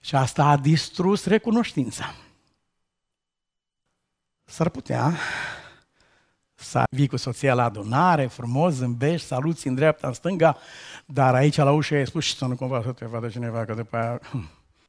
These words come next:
poți să pui un astfel de show, poți să spui cuvinte frumoase, „Cum sunteți?” „Oh, sunt bine, sunt foarte bine” și am învățat să zâmbim americanește. Dar ce este sub cuvintele acestea?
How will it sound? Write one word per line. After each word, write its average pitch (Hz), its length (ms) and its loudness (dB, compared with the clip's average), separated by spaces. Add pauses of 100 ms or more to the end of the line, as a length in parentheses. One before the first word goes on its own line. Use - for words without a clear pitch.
(220)
poți 160 160 -6
să 139 100 -2
pui 170 160 -4
un 135 80 2
astfel 139 320 -2
de 139 100 -4
show, - 320 -8 (180)
poți - 180 4
să - 60 0
spui 185 200 0
cuvinte 175 300 0
frumoase, 180 320 0
„Cum 262 180 2
sunteți?” 202 460 2
„Oh, 330 180 8
sunt 202 200 -2
bine, 170 320 2
sunt 202 180 -6
foarte 170 320 0
bine” 156 260 -2
și - 100 -6
am 170 60 0
învățat 160 340 0 (220)
să - 120 4
zâmbim 151 340 6
americanește. 147 880 2 (1200)
Dar - 180 -12
ce - 180 -2
este 269 260 -2
sub 120 340 -6 (1160)
cuvintele 123 540 -2
acestea? - 640 -8